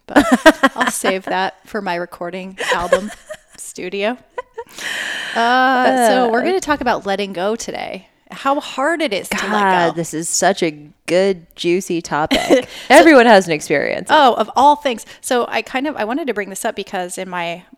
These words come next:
Speaker 1: my, uh, Master Your Money group, um, some people in there, I have them go through their stuff, get rid of things, sell things. And one of the women in there was like, "Danny, how come it's so hard to get rid of stuff?" Um, sh-, this woman in particular had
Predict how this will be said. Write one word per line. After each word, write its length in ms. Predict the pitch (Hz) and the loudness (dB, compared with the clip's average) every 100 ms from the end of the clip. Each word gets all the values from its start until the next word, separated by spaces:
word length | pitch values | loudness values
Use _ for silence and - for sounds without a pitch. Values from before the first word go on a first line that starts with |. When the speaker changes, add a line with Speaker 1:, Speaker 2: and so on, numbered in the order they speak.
| _ | _
Speaker 1:
my, 340 | 185 180 170 - | -16 -10 -10 -10
uh, 280 | 185 175 175 180 _ - | -8 -6 -8 -10 _ -16
Master 340 | 208 220 - | -12 -12 -10
Your 120 | 202 180 | -10 -8
Money 260 | 208 349 | -6 -6
group, 380 | 196 196 185 - - - - - - | -8 -8 -10 -12 -20 -20 -20 -20 -6
um, 500 | 190 185 180 170 180 _ - - | -4 -4 -6 -12 -18 _ -18 -12
some 200 | - 269 | -4 -2
people 260 | 269 262 254 | -2 -2 -2
in 120 | 240 | 0
there, 160 | 233 | 2
I 60 | 214 | 0
have 240 | 185 190 | 0 -4
them 120 | 196 196 | -4 -6
go 140 | 180 | -8
through 180 | 190 226 | -6 -8
their 100 | 208 | -8
stuff, 380 | - 143 170 - | -8 -6 -8 -8
get 120 | - | -10
rid 100 | 156 | -10
of 80 | 160 | -10
things, 260 | 175 180 | -12 -12
sell 200 | - 170 | -8 -10
things. 420 | 170 - 180 180 - - - - - - | -8 -12 -12 -14 -16 -18 -20 -20 -18 -12
And 440 | 180 175 175 180 | -10 -8 -10 -10
one 160 | 202 233 | -8 -8
of 120 | 220 | -6
the 140 | 202 | -6
women 240 | 180 190 185 | -6 -6 -8
in 140 | 190 | -8
there 120 | 202 | -8
was 200 | 180 - | -8 -8
like, 180 | 185 185 | -8 -10
"Danny, 320 | - 247 269 | -8 -2 -2
how 220 | 240 226 277 | -2 -2 -2
come 160 | 330 | -2
it's 140 | 320 - | -2 0
so 240 | 220 240 | 0 0
hard 380 | - 196 302 285 | -4 -8 -6 -6
to 120 | - | -10
get 220 | - 185 | -8 -6
rid 120 | - 277 | -4 -4
of 120 | 294 | -6
stuff?" 420 | - - - - - | -8 -10 -10 -12 -8
Um, 400 | 190 180 180 - - | -6 -6 -10 -18 -10
sh-, 300 | - - - | -8 -8 -12
this 280 | - 214 208 | -8 -6 -4
woman 200 | 214 220 | -4 -4
in 60 | |
particular 560 | 214 208 311 - 196 180 | -4 -6 -6 -4 -4 -4
had 340 | 185 185 175 | -2 -4 -4